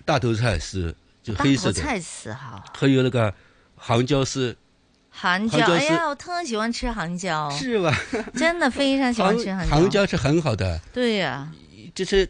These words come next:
Speaker 1: 除辣也不辣，
Speaker 2: 哈。
Speaker 1: 不辣还有小小辣。
Speaker 2: 对呀，它
Speaker 1: 对啊。
Speaker 2: 有时候还挺辣的，师傅，我，我呢就很喜欢猜这只辣不辣。
Speaker 1: <laughs> 而且吃得很，
Speaker 2: 能够
Speaker 1: 很，很爽口的。
Speaker 2: 很爽口的，
Speaker 1: 啊。
Speaker 2: 对，我平时就炒着它吃，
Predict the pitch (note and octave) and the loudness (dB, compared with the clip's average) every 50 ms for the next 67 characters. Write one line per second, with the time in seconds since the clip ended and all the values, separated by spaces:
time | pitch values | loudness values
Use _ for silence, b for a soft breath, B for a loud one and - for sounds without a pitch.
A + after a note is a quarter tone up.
0 | - - - - G3+ G#3 G#3 A#3 G#3 F#3 C3+ A2 G#2 - B2+ C3 C#3 B2+ G#2 F2 | -2 -8 -2 0 0 0 2 2 4 4 4 2 0 0 -2 -2 0 0 -2 -2
1 | D#2+ - - - A3 F3+ D#3+ G3 F#3+ D#3+ C3+ - C3 C3 C3+ C3+ B2 - - A#2+ | -4 -8 -6 -2 -2 0 2 4 2 2 2 2 2 2 2 2 2 0 0 0
2 | B2 - - E2 E2 F#2+ G2 F2 D#2+ b b b b - A3+ F#3+ D#3+ - G#2+ C#3 | 0 0 -2 -4 -4 -4 -6 -8 -10 b b b b -6 -4 -4 -4 -4 -6 -6
3 | - G#3+ B3+ - - C3+ B2+ G#2+ G2+ G2+ G3+ F#3+ F3 D#3+ E3+ - - G3 A3 B3+ | -4 -2 2 2 4 4 2 0 0 -2 -2 -2 -2 -2 -4 -6 -4 -4 -4 -2
4 | B3 A#3 F#3+ - - - - D#3 - - - D#3 F3 F3 E3 D3+ C3+ C3+ - - | -2 -2 -4 -4 -8 -12 -10 -10 -8 -6 -4 -2 -2 0 0 -2 -4 -6 -6 -8
5 | D#3 D3+ - E3+ E3+ E3 D3 C#3+ C#3+ C#3+ - - D#3 D3+ D3+ D3+ E3+ G#3 G#3+ - | -10 -8 -6 -6 -4 -4 -2 0 0 0 0 0 2 2 2 4 4 2 4 4
6 | B3 A#3+ A#3 G3+ F#3+ G#3 - - D#3+ C#3 E3 F3+ - - - - F#3+ F3 F#3 A3 | 2 2 2 0 -2 -2 -2 0 0 2 0 0 -2 -4 -6 -2 0 0 0 0
7 | G#3 F3+ G#3 G#3 G3 - - - F#3+ F3+ F#3 F#3+ D#3+ D#3+ E3+ - B2+ C3+ E3 F3 | 0 0 -2 -2 -2 -2 -4 -4 -4 -2 0 0 2 2 2 2 0 0 2 2
8 | F#3 F#3 A3+ G3+ - G3+ E3 E3+ - E3+ - - E3 E3+ D#3+ D#3 - - - - | 2 2 2 0 0 0 0 2 2 0 2 2 2 2 2 0 -4 -8 -4 0
9 | A#3+ - - B3+ C#4 A#3+ - C#3 - - - - D3+ C3+ - C3 B2 C3+ - - | 2 2 2 2 0 0 0 0 0 0 0 0 2 2 2 2 2 2 2 2
10 | G#2+ F#2+ - A3 B3 B3+ B3 A#3 - B3 A#3+ B3+ C#4 - B3 G#3 - - C3 C3+ | 4 4 4 4 4 4 2 2 0 0 0 0 -2 -2 -2 0 2 4 4 6
11 | D3 D3 C3 A#2+ - - G#3+ G3 A#3 B3+ C#4 - C#4 B3+ A#3 C4 B3+ - - - | 6 6 4 2 2 0 -2 -4 -4 -4 -4 -4 -6 -8 -6 -8 -8 -8 -6 -4
12 | F#3 F3 D3+ C#3 D3 - G3 F3 D#3+ - - - - - D#3 D#3 D3 | -4 -4 -4 -6 -8 -6 -6 -6 -6 -6 -10 -14 -10 -8 -8 -8 -8